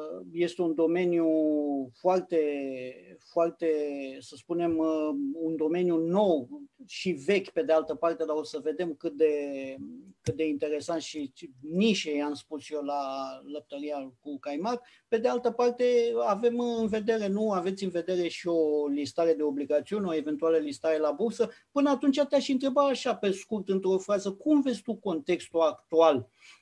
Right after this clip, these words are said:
în general, global, aici, local, în contextul în care, după acel lockdown, nu, și o cădere economică în trimestrul doi, economiile revin, au revenit puternic acum, totuși au mai încetinit,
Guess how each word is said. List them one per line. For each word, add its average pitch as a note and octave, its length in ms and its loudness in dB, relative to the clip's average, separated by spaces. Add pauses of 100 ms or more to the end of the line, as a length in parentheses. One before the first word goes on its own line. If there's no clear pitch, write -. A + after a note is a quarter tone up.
(440)
în G3+ 160 2
general, G#3 520 4
global, D#3 520 4 (800)
aici, E3 380 -2 (180)
local, F#3 440 0
în F3+ 420 0
contextul F#3+ 480 -2
în F#3+ 60 2
care, F#3+ 220 6
după F#3+ 240 2
acel F3+ 300 4
lockdown, D#3 540 6
nu, D#3+ 160 2
și - 140 -4
o D3+ 120 0
cădere D#3 380 4
economică D3+ 640 0
în C#3+ 80 0
trimestrul D3 520 -4
doi, A#3+ 200 4
economiile F#3+ 720 0
revin, F3 400 0
au D#3+ 200 0
revenit D#3+ 340 0
puternic D#3 500 -4
acum, D#3+ 400 -4 (500)
totuși F3 360 0
au E3 140 4
mai D#3+ 200 2
încetinit, F3 600 -2